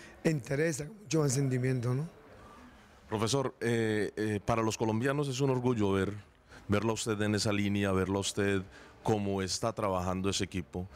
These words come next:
Speaker 2: ver cómo Costa Rica ha, ha, ha montado una cosa diferente a lo que es el fútbol y a lo que la gente esperaba.
Speaker 1: Cierto,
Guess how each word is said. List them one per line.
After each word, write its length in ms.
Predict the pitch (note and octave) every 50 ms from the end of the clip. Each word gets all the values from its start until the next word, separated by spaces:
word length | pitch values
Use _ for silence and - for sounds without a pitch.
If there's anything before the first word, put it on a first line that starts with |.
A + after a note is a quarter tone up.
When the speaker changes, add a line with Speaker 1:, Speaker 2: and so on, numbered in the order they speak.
| - - - - - -
Speaker 2:
ver 320 | G2 G2+ A2+ A2+ G#2 -
cómo 320 | - - B2+ A#2 A#2+ A#2 A#2
Costa 400 | - A#2+ G#2 - - - G2 F#2
Rica 640 | G2+ G2 G#2 A2+ A2 F#2+ - - G#2+ F#2 E2+ E2+ - - - - - - - - - - - -
ha, 380 | - G#2 G#2+ G2 - E2+ F#2+ - _
ha, 100 | - G2+
ha 40 | G#2+
montado 800 | A2 A2+ A2 A2+ A2 G2+ - A2+ A2 G#2+ G#2+ A2 A2 A2+ G#2 - _ _ _ _ - - -
una 200 | G#2+ G#2+ A2 A2+
cosa 220 | - A#2+ A2 B2
diferente 580 | A#2 G2+ E2+ - F2 F2 A2 A2 G2 F2+ - F#2
a 40 | F2+
lo 120 | F#2 F2
que 80 | - G2
es 100 | F2 G2+
el 140 | G#2+ G#2 F#2
fútbol 440 | - D3 D#3+ D3 C#3 D#3 D#3+ D3+ - - - - - -
y 140 | - G2+ G#2
a 100 | G#2 G2
lo 200 | G2 G2 G2 -
que 160 | - - G2
la 80 | F#2 F2
gente 220 | F#2 G#2+ G2+ F2+ F2+
esperaba. 420 | E2+ - G#2 F2 E2+ D#2+ D#2+ - - - _ _ _ _ -
Speaker 1:
Cierto, 440 | - - F3 D#3+ B2 - _ -